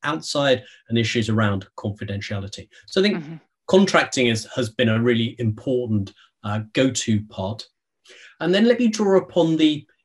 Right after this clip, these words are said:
Speaker 1: the evidence from motivational interviewing, which I would consider to be a, a coaching intervention. And coaching, I think, for me, is a future-focused dialogue about change. And if we have that definition,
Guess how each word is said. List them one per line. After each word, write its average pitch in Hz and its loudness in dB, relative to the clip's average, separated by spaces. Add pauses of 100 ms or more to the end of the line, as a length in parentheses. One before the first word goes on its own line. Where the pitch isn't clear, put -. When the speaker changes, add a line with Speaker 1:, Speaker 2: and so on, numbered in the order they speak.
(140)
Speaker 1:
the 139 4
evidence 143 2
from 120 0 (460)
motivational 127 2
interviewing, 107 -2
which 117 -2
I 185 2
would 262 2
consider 143 -2
to 120 -8
be 123 2
a, 117 0 (440)
a - -8 (120)
coaching 147 2
intervention. 117 -4 (340)
And 123 -4
coaching, 240 -2
I 131 -2
think, 113 -10 (240)
for 127 0
me, 131 0 (340)
is 131 -2
a 127 2 (340)
future-focused 151 -4
dialogue 123 2
about 107 -2
change. 90 -8 (220)
And 127 -4
if 117 -6
we 139 -6
have 175 -4
that 170 2
definition, 131 -2